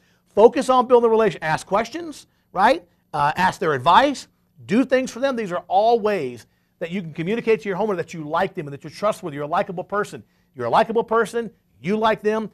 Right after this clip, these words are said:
you set the groundwork for the rest of the presentation. So building a relationship is critical. And it's not just in the first ten or fifteen minutes. Of course, the relationship thread runs throughout the entire fabric of the sales call. But what I'm saying,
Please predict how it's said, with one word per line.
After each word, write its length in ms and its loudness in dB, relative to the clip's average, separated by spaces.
you 100 -8
set 200 -2
the 80 -4
groundwork 440 -2
for 80 -20
the 80 -10
rest 260 -6
of 40 -20
the 60 -16
presentation. 680 -12
So 300 -2
building 340 8
a 40 -4
relationship 720 0
is 140 -10
critical. 500 0
And 120 -6
it's 140 -8
not 180 0
just 200 -6
in 60 -4
the 60 -2
first 280 -2
ten 120 -2
or 60 -2
fifteen 340 -2
minutes. 220 -2
Of 100 -16
course, 220 0
the 80 -10
relationship 720 -2
thread 300 0
runs 240 -4
throughout 380 -2
the 100 -6
entire 240 -4
fabric 380 -6
of 60 -10
the 80 -18
sales 280 -2
call. 240 -14
But 100 2
what 180 0
I'm 200 2
saying, 480 -4